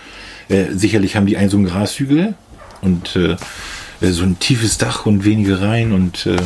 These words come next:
das wäre schon toll, was man vielleicht später mal erweitern kann. Aber seien wir ehrlich, ähm, wenn's nach mir geht, steigen wir natürlich noch ein paar Mal auf, aber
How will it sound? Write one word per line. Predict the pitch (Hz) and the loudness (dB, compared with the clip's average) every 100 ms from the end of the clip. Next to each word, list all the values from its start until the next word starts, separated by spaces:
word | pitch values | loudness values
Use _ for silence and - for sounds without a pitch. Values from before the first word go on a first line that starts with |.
| 90 | -4
das | - 95 | -6 -4
wäre | 98 | -2
schon | 98 101 92 | -2 -2 0
toll, | 110 98 85 - | 0 0 0 -4
was | 90 | -2
man | 98 87 | 0 0
vielleicht | 95 90 | 0 0
später | - 92 95 | 0 2 4
mal | 92 | 2
erweitern | 87 101 107 98 | 2 0 0 -2
kann. | - 98 98 - - - - - - | -2 -4 -4 -14 -18 -18 -18 -20 -6
Aber | 98 101 98 95 - - - - - - - - - | 0 2 2 0 -4 -10 -20 -20 -20 -20 -18 -18 -4
seien | 104 104 | 0 2
wir | 98 | 4
ehrlich, | 104 107 110 104 | 2 0 0 0
ähm, | 98 98 95 87 - _ _ _ - _ _ - - - | 2 2 0 -4 -14 _ _ _ -20 _ _ -20 -20 -8
wenn's | 95 90 95 - | -4 0 0 0
nach | |
mir | 90 104 | 2 2
geht, | 95 98 | 2 0
steigen | - 101 104 | 2 2 4
wir | 101 | 2
natürlich | 90 107 | 0 0
noch | 98 | 0
ein | 92 | 0
paar | 104 | 0
Mal | 107 104 | 0 0
auf, | 98 110 127 | 0 -2 0
aber | 101 98 98 | -2 0 -2